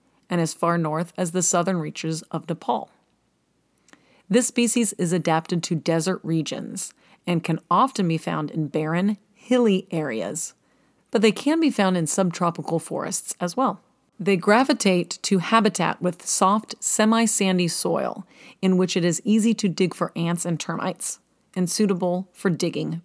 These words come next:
burrows. They range in size from eighteen to fifty-eight inches in length, with tails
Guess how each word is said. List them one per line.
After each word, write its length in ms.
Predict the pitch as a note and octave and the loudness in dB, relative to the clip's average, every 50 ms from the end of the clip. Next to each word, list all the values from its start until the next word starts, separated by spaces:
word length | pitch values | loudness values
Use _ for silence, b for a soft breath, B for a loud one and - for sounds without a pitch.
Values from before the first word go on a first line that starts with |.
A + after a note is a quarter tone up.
| _ | _
burrows. 480 | - C4 C#4+ A#3 - - - - - - - _ _ _ _ _ _ _ _ _ _ _ b b b b b b b b b b b | 0 0 2 2 0 -2 -6 -12 -14 -14 -16 _ _ _ _ _ _ _ _ _ _ _ b b b b b b b b b b b
They 160 | - A3 G#3+ | 4 4 6
range 400 | G3+ G#3+ A#3 B3+ C4+ C#4+ C4+ C4+ | 6 4 4 4 4 4 2 2
in 140 | - A#3+ A3+ | 2 2 2
size 440 | - - G3+ F3 E3 E3 E3 E3+ - | 4 4 2 2 2 2 0 0 0
from 180 | - E3+ E3+ - | -2 -2 -2 -2
eighteen 460 | F3 F#3+ - - - - G#3+ A3 G#3+ | -2 -4 -2 -4 -2 0 2 2 2
to 100 | G#3 F3+ | 2 0
fifty-eight 560 | - G3 F#3+ F3 - F#3 F3 F3 F3+ F#3 - | 0 -2 -2 -2 -2 0 0 0 0 0 -2
inches 400 | - F3+ F3 - F#3+ G3 G3 G3 | -4 -4 -2 0 0 -2 -2 -2
in 180 | - G3 G3+ F#3 | -2 -2 -2 0
length, 400 | D#3+ E3 F#3+ A3+ A#3 - - _ b b b b b b b b | 0 2 0 0 0 -2 -8 _ b b b b b b b b
with 220 | - E3+ E3+ - - - | -6 -6 -6 -6 -12 -12
tails 600 | - - D4 D#4+ D4+ G#3+ - - D3 E3 - - | -6 -4 -2 0 2 2 2 0 -2 -4 -6 -8